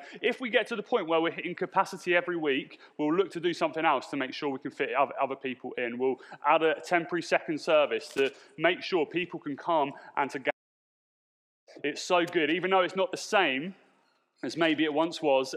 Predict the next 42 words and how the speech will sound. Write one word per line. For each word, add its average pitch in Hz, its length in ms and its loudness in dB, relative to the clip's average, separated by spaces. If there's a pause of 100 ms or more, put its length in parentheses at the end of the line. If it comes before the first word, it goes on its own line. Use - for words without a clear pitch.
at 143 180 4
this 151 160 -4
point 147 240 -4
in 139 120 -4
time, 117 440 2 (240)
it's - 180 -8
good 143 380 0 (500)
to 143 140 -4
be 135 180 0
together. 123 460 2 (580)
I'm 185 80 2
gonna 175 140 2
pray 175 320 2
again. 165 260 4
I'm 160 120 2
gonna 147 260 4 (160)
just - 160 -12
commit 170 280 0
our 165 180 6
hearts 165 400 4
to 151 160 0
the 139 80 0
Lord 147 260 2
as 143 140 -2
we 151 80 2
open 156 260 2
up 143 140 0
Scripture 139 520 -2 (280)
together, 127 500 0 (640)
and, 127 420 0
uh, 123 220 4 (360)
let's - 480 -2 (360)
be 147 120 4
open 156 280 2
to 139 140 -10
what 143 120 -2
God 143 200 0
might 131 120 0
wanna 120 200 -6
say 127 240 0
to 117 220 -6
us - 280 -6